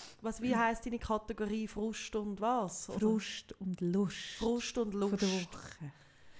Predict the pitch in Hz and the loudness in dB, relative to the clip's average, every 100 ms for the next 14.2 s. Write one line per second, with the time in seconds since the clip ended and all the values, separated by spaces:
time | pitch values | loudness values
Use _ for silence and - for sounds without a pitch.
0 | - - - - 226 247 240 233 202 208 | -14 -14 -14 -10 2 4 6 4 4 4
1 | 247 269 - - - - - - - - | 4 4 -4 -8 -10 -14 -16 -20 -20 -20
2 | - - - 208 180 208 139 - 208 - | -20 -20 -6 -2 0 0 0 -4 -4 -6
3 | - 214 202 214 202 240 269 285 262 - | -8 -6 -4 2 4 6 6 4 0 0
4 | 226 233 214 202 226 240 - - - 240 | 0 2 0 2 2 0 -2 -8 -4 0
5 | - 214 208 208 196 - 208 208 208 208 | 2 2 4 2 0 0 0 2 0 0
6 | 202 202 196 139 - - 139 202 269 302 | -2 0 -2 -4 -8 -18 -4 4 6 4
7 | - - 190 269 330 247 - 240 294 370 | 2 -4 0 4 4 4 6 8 8 8
8 | - 233 240 214 269 294 285 233 240 - | 2 0 2 4 2 0 -2 -2 -2 -2
9 | 254 - 208 220 233 220 196 180 - - | -4 0 2 4 2 0 0 -2 -6 -4
10 | 156 151 165 - - 160 156 147 147 143 | -4 -2 -4 -6 -6 -6 -4 -6 -6 -6
11 | 139 - - 151 143 160 - 160 - 170 | -8 -10 -10 -10 -10 -12 -8 -8 -6 -2
12 | 196 202 196 208 185 190 196 202 208 233 | 0 0 -2 -4 -2 0 0 -2 -4 -4
13 | - 233 220 196 - - - _ - 185 | 0 2 2 -2 -14 -20 -20 _ -4 0
14 | 175 | 2